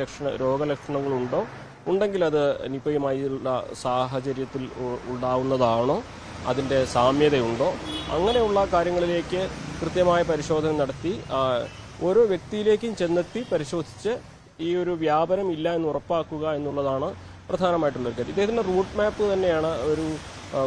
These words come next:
വലിയ വെല്ലുവിളി. കാരണം ഇദ്ദേഹവുമായി അടുത്തിടപഴകിയവർ, അദ്ദേഹത്തിൻ്റെ, ആ, ആ, ഒരു എവിടെയെല്ലാം പോയി എന്ന കാര്യം അറിയുന്നവർ, അദ്ദേഹം എത്ര ദിവസം മുൻപാണ് നാട്ടിൽ അവസാനമായി വന്നത്, ആ, കഴിഞ്ഞ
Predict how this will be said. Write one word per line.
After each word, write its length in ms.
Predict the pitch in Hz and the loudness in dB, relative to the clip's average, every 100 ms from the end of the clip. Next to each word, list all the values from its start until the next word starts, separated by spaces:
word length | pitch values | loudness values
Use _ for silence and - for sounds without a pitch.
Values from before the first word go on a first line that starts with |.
| 131 117 110 107 | 0 -4 -6 0
വലിയ 180 | 143 160 156 | 0 2 2
വെല്ലുവിളി. 360 | 131 143 117 95 - - - | 0 0 -2 -4 -12 -10 -4
കാരണം 220 | 147 165 | -2 -2
ഇദ്ദേഹവുമായി 440 | 165 165 175 180 175 | 0 0 0 0 0
അടുത്തിടപഴകിയവർ, 760 | 156 156 170 170 165 160 156 175 - - - - 143 | 0 -2 0 0 0 0 -2 -2 -6 -20 -20 -14 -6
അദ്ദേഹത്തിൻ്റെ, 600 | 151 165 165 156 160 160 156 - | -2 -2 -2 -2 0 0 0 0
ആ, 40 | 135 131 117 87 135 | 0 2 0 -2 -2
ആ, 20 | 127 127 110 | 0 -2 -4
ഒരു 160 | 143 147 151 151 - - 120 123 139 | -4 -2 -4 -6 -12 -10 -6 -2 0
എവിടെയെല്ലാം 480 | 143 156 165 165 165 143 | 0 2 2 2 0 0
പോയി 180 | 151 160 | 2 2
എന്ന 140 | 151 151 | 2 0
കാര്യം 240 | 151 143 147 | 0 2 0
അറിയുന്നവർ, 420 | 135 135 139 139 - - - - - - | 0 0 0 -2 -4 -12 -18 -20 -12 -4
അദ്ദേഹം 240 | 143 151 147 | -2 0 -2
എത്ര 140 | 123 156 156 | -2 -2 0
ദിവസം 300 | 147 - 151 | 0 0 0
മുൻപാണ് 420 | 139 143 156 147 139 131 | 0 2 2 4 2 2
നാട്ടിൽ 220 | 127 135 127 | 0 0 0
അവസാനമായി 500 | 127 143 143 139 127 | 2 2 4 4 2
വന്നത്, 300 | 123 131 135 190 - - - - 120 | 0 0 -2 -4 -6 -20 -20 -6 -2
ആ, 20 | 117 - 127 139 | -2 -2 -4 -2
കഴിഞ്ഞ 240 | 131 147 | 0 0